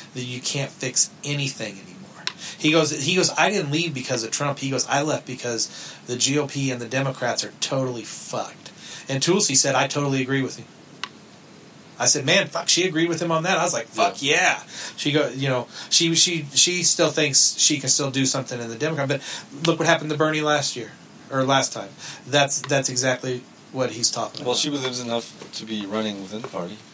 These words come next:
Speaker 1: Huh?
Speaker 2: She believes enough in the party
Speaker 1: Yeah,
Speaker 2: to
Speaker 1: yeah,
Speaker 2: be
Speaker 1: yeah.
Speaker 2: running within
Speaker 1: Yeah,
Speaker 2: the
Speaker 1: yeah.
Speaker 2: party.
Speaker 1: Well, you know, we'll see. We'll see if she stays there.
Speaker 2: I mean, same thing with Bernie.
Speaker 1: Yeah, we'll see if he stays. I mean,
Speaker 2: Wait, so you're saying that she might run third party?
Speaker 1: No, no,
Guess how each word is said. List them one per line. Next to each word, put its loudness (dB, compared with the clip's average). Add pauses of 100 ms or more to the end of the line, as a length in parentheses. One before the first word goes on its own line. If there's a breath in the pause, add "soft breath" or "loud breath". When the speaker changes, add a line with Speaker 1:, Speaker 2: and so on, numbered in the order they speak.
(120)
Speaker 1:
Huh? 2 (300)
Speaker 2:
She -4
believes -4
enough -4
in -4
the -4
party 4
Speaker 1:
Yeah, 4
Speaker 2:
to 0
Speaker 1:
yeah, -2
Speaker 2:
be 0
Speaker 1:
yeah. 0
Speaker 2:
running -2
within -4
Speaker 1:
Yeah, 6
Speaker 2:
the 0
Speaker 1:
yeah. -4
Speaker 2:
party. -6 (120)
Speaker 1:
Well, 2 (300 loud breath)
you 0
know, -2 (100)
we'll 0
see. 2
We'll 0
see 2
if 0
she 2
stays 2
there. -14 (100)
Speaker 2:
I -8
mean, -4
same -2
thing -6
with -8
Bernie. -4 (140)
Speaker 1:
Yeah, -2
we'll -2
see 0
if -6
he -8
stays. -6
I -4
mean, -6 (580 loud breath)
Speaker 2:
Wait, 4
so 2
you're 2
saying -2
that -4
she -4
might -2
run -6 (120)
third -10
party? -2
Speaker 1:
No, 4
no, -10